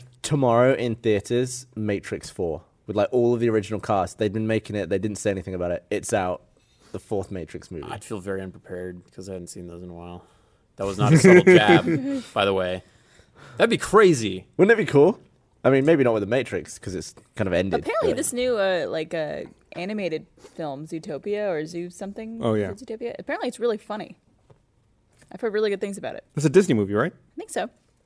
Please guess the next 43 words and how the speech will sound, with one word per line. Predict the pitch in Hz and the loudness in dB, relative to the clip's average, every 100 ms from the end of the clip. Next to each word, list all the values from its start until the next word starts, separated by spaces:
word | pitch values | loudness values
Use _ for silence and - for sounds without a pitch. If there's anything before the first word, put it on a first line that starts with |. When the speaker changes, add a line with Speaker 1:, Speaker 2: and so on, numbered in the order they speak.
| _ _ | _ _
Speaker 2:
It's | - | -4
Speaker 4:
I'm | 151 | 0
Speaker 2:
like | 143 | 2
one | 135 | 2
of | |
Speaker 4:
gonna | 120 | 0
see | - | -2
Speaker 2:
the | |
Speaker 4:
it. | - | -4
I | 220 | -4
love | 277 | -2
Speaker 2:
higher | 233 | -2
Speaker 4:
those | 110 | -4
kinds | 208 214 | -4 -6
of | 208 | -6
Speaker 2:
grossing | 104 | -8
Speaker 4:
movies. | 101 107 | -8 -6
Speaker 2:
ones. | 127 | -4
Speaker 3:
Yeah, | |
Disney. | 107 127 101 | -2 -2 -2
Ninety-eight | 110 139 165 165 165 | 2 4 4 2 -2
percent | 156 190 160 | -8 -4 -2
on | |
Rotten | 123 - | -2 -4
Tomatoes | 151 165 113 | -6 -6 -6
right | 107 | -8
now. | 95 107 | -10 -10
Speaker 4:
Yeah. | 175 240 208 - | -6 -6 -6 -10
Speaker 2:
That's | 117 - | -8 -6
not | 254 | -6
bad. | 90 87 120 - | -4 -6 -6 -8
Speaker 4:
Someone | 233 | -6
said | 247 233 | -2 -2
it | |
was | 196 | 0
better | 202 220 | -2 -2
than | 233 | -4
Frozen. | 247 180 175 165 - _ _ _ _ | -4 -6 -6 -12 -16 _ _ _ _
I | - 190 | -8 -6
didn't. | 196 185 - | -4 -8 -10
I | - | -6
Speaker 3:
I'm, | 196 | -4
Speaker 4:
wasn't | 202 180 | -4 -8